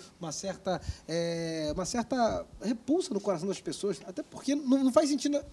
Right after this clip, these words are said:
as pessoas irem contra o evangelho, porque o evangelho é amor, mas eles são contra essas religiosidades e tal, que nós,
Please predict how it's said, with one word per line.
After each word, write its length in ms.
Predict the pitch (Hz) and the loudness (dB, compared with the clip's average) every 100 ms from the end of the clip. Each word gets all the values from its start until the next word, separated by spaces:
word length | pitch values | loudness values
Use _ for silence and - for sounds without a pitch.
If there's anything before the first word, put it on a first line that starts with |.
| - - - - | -18 -20 -10 -6
as 100 | 214 | 0
pessoas 340 | 240 269 233 | 0 2 2
irem 180 | 254 240 | 4 4
contra 320 | 233 233 220 | 0 -2 4
o 40 | 214 | 6
evangelho, 380 | 202 202 214 160 | 6 4 2 0
porque 120 | 269 | -2
o 80 | 269 | 0
evangelho 340 | 247 233 262 | 2 2 2
é 40 | |
amor, 360 | 294 240 180 - - - - | 2 2 2 0 -10 -20 -4
mas 100 | 175 | 4
eles 120 | 220 220 | 4 4
são 140 | 254 | -2
contra 380 | - 233 240 247 | 0 0 0 -4
essas 280 | - 240 - | -4 -4 0
religiosidades 840 | 220 226 208 208 208 208 220 220 | 2 2 2 2 2 6 6 4
e 40 | - | 0
tal, 180 | 226 240 - - | 0 0 -4 -4
que 120 | - 277 | 8 10
nós, 560 | 233 240 269 220 - | 12 10 8 6 -4